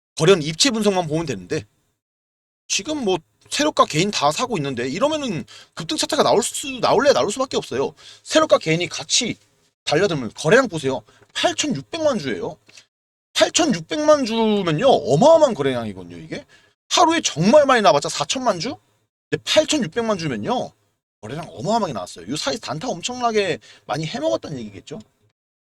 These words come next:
그래서 얘는 시간 지나면 오를 수밖에 없다. 매물대도 지금 보세요. 실시간 매물대 바뀌는 거 보세요. 지금 보세요. 바뀌자-, 화면 바뀌잖아요, 지금 매물대가.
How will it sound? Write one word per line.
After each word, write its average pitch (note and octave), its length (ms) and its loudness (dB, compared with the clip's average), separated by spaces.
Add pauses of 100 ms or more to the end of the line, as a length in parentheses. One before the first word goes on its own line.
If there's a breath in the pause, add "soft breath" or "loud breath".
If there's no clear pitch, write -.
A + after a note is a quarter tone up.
(320)
그래서 F#3+ 320 -2 (260 loud breath)
얘는 C#3 120 -2
시간 G#3+ 240 0
지나면 F3 240 -4
오를 C#3+ 260 -6
수밖에 F#3 340 -6
없다. C3+ 320 0 (100)
매물대도 C3 420 -6
지금 A#2+ 200 -6
보세요. D3+ 360 2 (220 loud breath)
실시간 C#4+ 400 2
매물대 G3+ 260 2
바뀌는 A#3+ 300 -6
거 D3 40 -4
보세요. C3+ 220 -2
지금 G#2 180 -6
보세요. F#3+ 280 0 (240)
바뀌자-, B3+ 260 2
화면 D4 220 4
바뀌잖아요, A3 360 0
지금 A#2+ 260 -4
매물대가. A2+ 480 -6